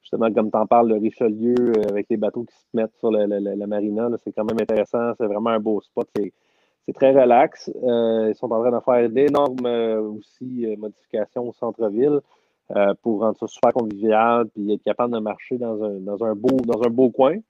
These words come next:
Euh, le pub en soi, ça a été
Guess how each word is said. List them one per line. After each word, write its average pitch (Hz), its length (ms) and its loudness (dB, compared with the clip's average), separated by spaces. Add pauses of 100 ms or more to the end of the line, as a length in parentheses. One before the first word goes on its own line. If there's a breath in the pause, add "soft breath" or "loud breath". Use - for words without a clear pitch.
(540)
Euh, 110 560 4
le 110 580 0
pub 160 300 4
en 139 180 2
soi, 160 460 -4 (120)
ça 123 80 -6
a 117 280 -4
été 120 260 -8